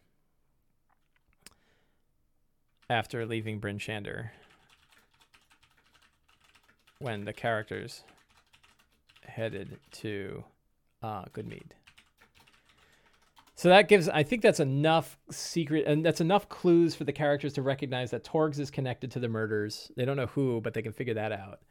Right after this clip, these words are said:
And that they're in opposite directions. That, like, the characters went south when Torgs was going north. And then as they're going south, they're figuring out, "Wow, Bryn Shander, Goodmead,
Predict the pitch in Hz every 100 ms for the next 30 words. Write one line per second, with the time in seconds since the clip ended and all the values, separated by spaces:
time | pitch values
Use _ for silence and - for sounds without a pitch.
0 | _ _ _ _ - 131 120 117 113 120
1 | 117 127 127 147 143 143 143 127 113 110
2 | - 98 - 110 - 110 - 117 156 139
3 | 131 120 113 - 113 110 117 - 127 107
4 | 101 107 104 104 101 - - 113 107 -
5 | - - - 139 143 143 131 123 151 117
6 | 117 139 120 117 113 131 139 104 95 -
7 | - - _ - 143 139 151 139 139 135
8 | 131 117 151 151 143 131 127 127 123